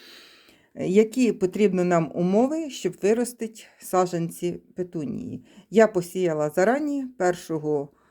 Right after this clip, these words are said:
листопада для того, щоб в мене на кінець, е, січня вже були гарненькі маточні рослини, які б я могла, е, по-, е, живцювати. Ось. Зараз вони мають досить непоганий вигляд.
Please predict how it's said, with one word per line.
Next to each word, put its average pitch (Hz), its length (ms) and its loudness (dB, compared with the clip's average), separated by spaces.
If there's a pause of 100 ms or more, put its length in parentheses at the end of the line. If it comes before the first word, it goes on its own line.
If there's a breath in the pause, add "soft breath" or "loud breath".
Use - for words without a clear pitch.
(500 soft breath)
листопада 240 680 0
для 214 180 2
того, 208 280 0
щоб 175 260 -2
в - 180 -20
мене 151 640 -2
на 170 220 0
кінець, 175 680 -4
е, - 280 -14
січня 247 720 0 (140)
вже 170 200 0
були 165 320 2
гарненькі 160 720 0 (380 soft breath)
маточні 165 480 -2
рослини, 254 460 0
які 185 240 -2
б 240 100 -8
я 170 100 2
могла, 165 380 -2 (520 loud breath)
е, - 140 -10
по-, 185 640 0
е, 156 360 -4
живцювати. 160 880 -2
Ось. - 280 -14
Зараз 226 400 0
вони 175 200 0
мають 160 320 0
досить 165 300 -2
непоганий 151 520 -2
вигляд. 262 400 0